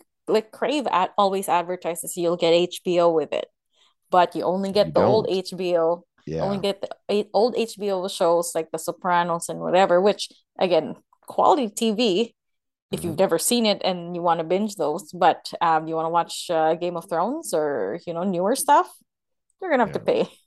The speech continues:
Speaker 2: Yeah. It's like, "No, thanks."
Speaker 1: Yeah, and each of them have, like, one really good, you know, show.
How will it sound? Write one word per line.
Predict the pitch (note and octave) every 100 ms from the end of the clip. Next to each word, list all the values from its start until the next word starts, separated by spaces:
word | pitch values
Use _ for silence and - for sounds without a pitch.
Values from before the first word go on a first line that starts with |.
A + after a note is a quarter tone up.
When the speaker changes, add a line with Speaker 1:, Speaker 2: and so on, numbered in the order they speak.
| _ _
Speaker 2:
Yeah. | D#3+ D3+ - _ _ _ _ _ _ _
It's |
like, | E2+ G#1+
"No, | F#2 G#2+
thanks." | F2 D#2 D#2 - - _ _ _ _ _ _ _
Speaker 1:
Yeah, | G#3+
and | F#3+ F3+
each | B3 B3+
of | G3+
them | G#3+
have, | G#3 G3+ F#3
like, | F#3 F#3
one | F#3 F3+ F3+ F#3 F#3+
really | F#3 F3+ F3+
good, | D#3+ F3 E3+ D#3+ - - _ _ _ _
you | F#3+
know, | F3
show. | D#3+ - - D#3+ F3 C#4+ E4+